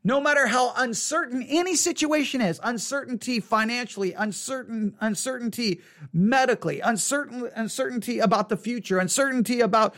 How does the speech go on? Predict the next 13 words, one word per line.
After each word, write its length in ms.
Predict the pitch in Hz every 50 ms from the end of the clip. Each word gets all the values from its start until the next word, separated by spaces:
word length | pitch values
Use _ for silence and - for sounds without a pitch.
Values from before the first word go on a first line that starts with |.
| - - -
your 160 | 180 214 202
child, 520 | 202 - 240 240 226 208 180 156 143 143 143
your 140 | 185 202
spouse, 540 | - - - - 254 233 214 180 143 143 - - - - -
your 140 | 185 208 196
life, 440 | 202 254 262 226 170 127 123 - - - - - _ -
any 240 | - 311 339 262 - - - -
uncertainty 600 | - 269 262 - - 277 320 320 285 285 - 277 277
about 320 | 262 254 269 254 208 170
biblical 420 | 151 294 294 285 262 220 254 247 233
answers, 380 | 247 254 262 214 - 202 185 -
uncertainty 600 | 269 277 285 - 277 302 302 285 262 214 277 277
about, 340 | 262 220 262 262 262 262